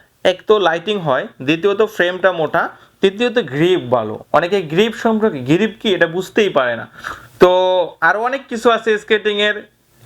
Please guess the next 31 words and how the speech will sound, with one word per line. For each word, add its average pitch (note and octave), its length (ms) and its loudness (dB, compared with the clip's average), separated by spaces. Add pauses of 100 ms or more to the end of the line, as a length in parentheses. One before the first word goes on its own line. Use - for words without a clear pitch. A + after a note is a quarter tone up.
(240)
অনেক F#3+ 260 2
কিছু A3 340 0
আমরা G3+ 200 0
জানি, G3 300 0
তো G3 140 -4
এইগুলো G3+ 280 2
আমরা G3 180 -2
ভিডিও F#3 340 -2
ফোন F#3 260 -4
দিলে F#3+ 180 2
আমি F3+ 340 -6
আস্তে E3 300 -2
আস্তে F3+ 180 -4
বুঝিয়ে F3+ 280 0
দিতে F3 200 -2
পারবো। E3+ 420 -2 (340)
তো F#3+ 80 6
আমার G#3 280 0
থেকে B3 140 -2
একটা A#3 220 -2
স্কেটিং A#3+ 360 0
নিলেন A#3+ 260 0
এরকম A#3 400 0
না G#3 200 0
যে G3 140 -2
স্কেটিং G#3+ 300 -2
নিলেন A3 220 0
সম্পর্ক G#3+ 420 -2
শেষ A3 240 -2
হয়ে F3+ 140 2
গেল। C3+ 260 -2